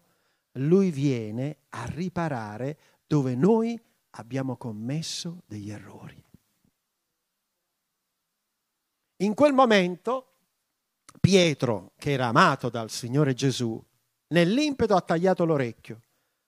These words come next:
Quindi una situazione gravosa. Gesù mostra il suo amore per ognuno di noi, che viene nelle nostre situazioni e ripara i nostri errori,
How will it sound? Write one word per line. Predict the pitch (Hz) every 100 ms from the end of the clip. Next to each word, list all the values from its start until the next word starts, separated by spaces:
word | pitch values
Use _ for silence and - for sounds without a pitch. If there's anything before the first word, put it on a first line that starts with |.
| _
Quindi | - 208 233 226
una | 196 151
situazione | 156 160 156 - 156 160
gravosa. | 135 135 170 123 110 107 _ _ _ _ _ _ _ _ _ _ _ _ _ _ _ _ _ _
Gesù | - 156 262 277 247 170 143 _ _ _ _
mostra | 190 294 233 208
il | 196
suo | - 277 262
amore | 214 254 202 156
per | 143
ognuno | 147 202 233
di | 190
noi, | 170 131 123 127 131 -
che | 202 190
viene | 160 208 180 123 117 160 220 151
nelle | 135 131
nostre | 135 185 - 160
situazioni | 170 156 147 - 120 110 143 208 _ _ _ _ _
e | 175 165
ripara | 151 175 170 196 202 220 220 220 214 _ _ _ _ _ _
i | - 139
nostri | 143 147 -
errori, | 135 101 87 -